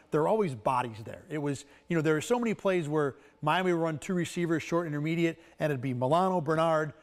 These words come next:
Taron Johnson, or two of those guys in a corner, just in the way, just, again,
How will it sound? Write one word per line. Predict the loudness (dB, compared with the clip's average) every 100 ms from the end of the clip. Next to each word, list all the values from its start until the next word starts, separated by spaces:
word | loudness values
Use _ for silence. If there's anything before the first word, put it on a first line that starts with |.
| _ -10
Taron | -4 -4 -2
Johnson, | -2 -2 -4 -6
or | -6
two | -2 0
of | 2
those | 2 0
guys | 0 0 0
in | -4
a | -8
corner, | -4 -2 -2 -6 -12 -2
just | -2 -2 -2
in | 0 2
the | 4
way, | 2 0
just, | -2 -8 -12 -16 -8
again, | -2 0 -2